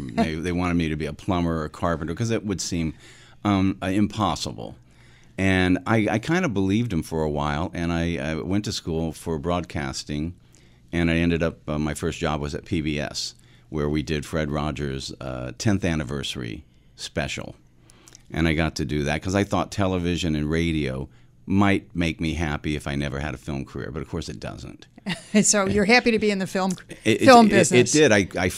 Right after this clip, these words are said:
Speaker 2: I quit my job, uh, after five years, and, uh, I said, "I'm gonna show 'em all. I'm gonna go to California and, and become a movie maker." And I'd never been west of the Mississippi River.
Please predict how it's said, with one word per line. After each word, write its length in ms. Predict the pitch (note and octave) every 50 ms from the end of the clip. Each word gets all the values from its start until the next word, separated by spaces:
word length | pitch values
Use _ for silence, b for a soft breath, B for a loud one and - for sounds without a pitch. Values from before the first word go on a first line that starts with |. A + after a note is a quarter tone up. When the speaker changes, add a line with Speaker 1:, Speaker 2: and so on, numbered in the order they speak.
| - -
Speaker 2:
I 140 | F2+ F#2+ F#2+
quit 240 | - - B2 A#2
my 180 | - A#2+ A#2 B2
job, 520 | A#2 G#2 G#2 F#2 E2 F2 G#2 C3 C#3+ C3 - - - - - - - - -
uh, 40 | -
after 500 | F2+ F2+ F2+ F2+ F#2 F#2+ - - F2 F2
five 340 | - F#2+ G2+ A2+ B2 A#2+
years, 400 | G#2+ G#2+ G2 F2 F2+ G2 G2+ G#2 - -
and, 320 | D#2+ E2 D#2+ D#2+ D#2+ D#2+
uh, 240 | D#2 D#2 D#2 D2+ -
I 80 | - E2
said, 220 | - - F#2+ F2
"I'm 80 | F2+ F#2+
gonna 120 | G2 F2+
show 320 | E2 - - F#2+ F2 E2+ E2
'em 120 | E2 D#2+
all. 180 | D#2 D#2 D#2+ D#2
I'm 80 | D#2
gonna 160 | D#2 D#2 D#2
go 140 | C#2+ E2 E2
to 120 | D#2+ D#2+ D#2+ - - - _ - -
California 640 | - - F#2 E2 D#2+ D2+ - F2 E2+ E2 E2 E2 D#2+
and, 200 | D#2 D2+ D2 D#2
and 160 | - D#2 D2+
become 240 | C#2+ F2 - - D#2+
a 60 | D#2
movie 240 | D#2+ E2 F2 E2 D#2+
maker." 260 | C#2+ D2 D2 - -
And 80 | D2 D#2
I'd 140 | F2+ G2 F2+
never 240 | G2 G2+ G2 G#2 F2
been 260 | D2+ E2+ D#2+ D#2+ E2
west 300 | E2 E2 E2 D#2+ - -
of 100 | F2 C#2+
the 60 | D#2
Mississippi 560 | D#2+ D#2 C#2+ - E2 D2+ - - - D2+ C#2+
River. 360 | C2 C#2+ C#2+ B1 - A#1 B1